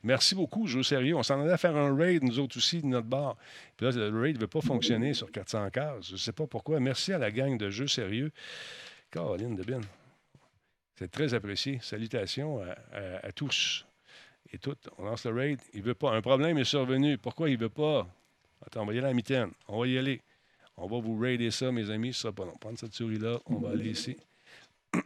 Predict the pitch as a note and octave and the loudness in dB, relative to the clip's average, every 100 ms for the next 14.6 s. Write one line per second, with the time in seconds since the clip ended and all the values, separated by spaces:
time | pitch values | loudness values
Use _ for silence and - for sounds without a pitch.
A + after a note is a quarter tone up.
0 | D#3 B2 G2 E2+ - _ _ _ _ _ | 0 -2 -4 -12 -20 _ _ _ _ _
1 | _ _ A#2 _ - - A2+ A#2 C3 G2+ | _ _ _ _ -20 -14 -4 -2 -2 -4
2 | G#2 - - - F#2 A#2+ G#2+ G2 B2 G#2 | -10 -10 -16 -16 -10 -8 -6 -6 -6 -4
3 | - C#3 D3 A#2+ A#2 A2+ G#2+ B2+ D3 D#3 | -4 -2 -2 -2 -2 -2 0 2 2 2
4 | D#3 D#3 D#3 D3+ - - - - _ _ | 2 0 -2 -6 -10 -14 -12 -16 _ _
5 | - - - _ _ _ - - C3+ A2+ | -20 -20 -20 _ _ _ -20 -12 -8 -4
6 | A2+ G#2 G#2 G2 G#2+ G2+ F#2+ G2+ - C3+ | -4 -4 -4 -2 -2 -2 -2 -4 -6 -10
7 | A#2+ - - - - B2 _ - F#2+ F2+ | -10 -12 -20 -20 -20 -20 _ -12 -8 -8
8 | G2+ - F#2+ F#2 F2+ F2+ F#2 - _ - | -8 -8 -6 -6 -8 -8 -12 -16 _ -20
9 | - - _ _ _ - F#2 F2+ F2+ - | -20 -20 _ _ _ -12 -8 -6 -6 -6
10 | - F2+ F2 E2+ F2 F2 F2 F2 E2+ - | -6 -6 -8 -6 -6 -6 -8 -10 -12 -14
11 | - - G2 G2 G2+ G2+ G#2+ A#2 B2 - | -8 -6 -6 -6 -6 -4 -4 -4 -8 -8
12 | G#2 G#2 A2 A2 A2 A2+ - - A2 F#2+ | -8 -8 -8 -10 -10 -10 -14 -16 -14 -14
13 | - B2 B2+ - G#2 _ _ _ - _ | -14 -14 -12 -12 -12 _ _ _ -20 _
14 | - B2 B2 A2 - B2+ | -8 -6 -4 -6 -6 -8